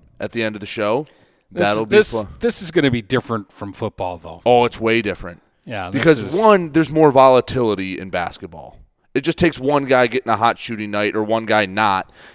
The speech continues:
Speaker 1: and you have a game you, that shouldn't have ever happened. Um, we're picking twelve games instead of just, well,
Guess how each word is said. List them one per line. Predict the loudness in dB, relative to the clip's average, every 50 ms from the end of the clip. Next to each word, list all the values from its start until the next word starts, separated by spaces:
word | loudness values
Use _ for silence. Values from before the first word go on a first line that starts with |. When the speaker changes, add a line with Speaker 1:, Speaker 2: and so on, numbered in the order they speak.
| _ -6
Speaker 1:
and | -4 -4 -4 -4 -4
you | -4 -2 0
have | 0 0 0 -2
a | -2
game | -4 -2 -4 -4 -4
you, | -6 -6 -4
that | -2 -4 -4 -4 -6
shouldn't | -6 -2 -2 -2 -2 -2
have | -4 -2 0
ever | -2 -2 -2 -2 -2
happened. | -2 -2 -2 -2 -6 -10 -12 -12 -14 -16 -18 _ _ _ _ _ _
Um, | -4 -2 -2 -2 -2 -4 -6 -12 -16 -18 -20 -18 -10
we're | -6 -4 -2
picking | 2 0 0 0 -2 -10 -10
twelve | -6 -2 2 4 4 4 4 2
games | 0 -6 -6 -6 -6 -8 -12 -12
instead | -14 -14 -8 -2 -2 0 0
of | -2 -6 -6
just, | -6 -6 -6 -6 -8 -4
well, | 0 0 0 0 0